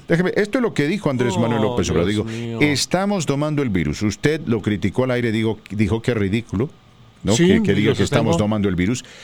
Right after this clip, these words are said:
Speaker 1: Y específicamente enfocándome en eso, yo le dije,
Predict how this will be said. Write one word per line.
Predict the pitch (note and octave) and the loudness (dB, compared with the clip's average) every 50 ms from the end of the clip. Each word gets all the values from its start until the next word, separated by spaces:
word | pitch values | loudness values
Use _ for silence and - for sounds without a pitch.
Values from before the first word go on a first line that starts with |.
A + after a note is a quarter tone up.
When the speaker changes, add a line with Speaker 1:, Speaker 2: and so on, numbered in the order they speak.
| - - - - - _ _ | -20 -20 -20 -20 -20 _ _
Speaker 1:
Y | - G#2 G#2 | 0 2 2
específicamente | G2+ - - A#2+ A#2 - F3+ - F#3+ E3+ - D#3 C#3 C#3 C#3+ C3+ - D3+ | 2 2 0 0 0 0 0 0 0 0 0 0 0 0 -2 0 0 0
enfocándome | A2 - G#2+ F#2+ - B2+ C3 C#3 C3+ C3 B2+ B2 | 0 0 -2 -2 0 0 0 0 0 0 0 0
en | B2 C#3 | 0 0
eso, | C#3+ C3 - - F#2 | -2 -2 0 0 0
yo | E2 F2 F#2 | 2 2 2
le | F2+ F2 | 2 2
dije, | E2 D#2 D2+ - - A#2 C3+ | 2 0 0 0 0 -2 -2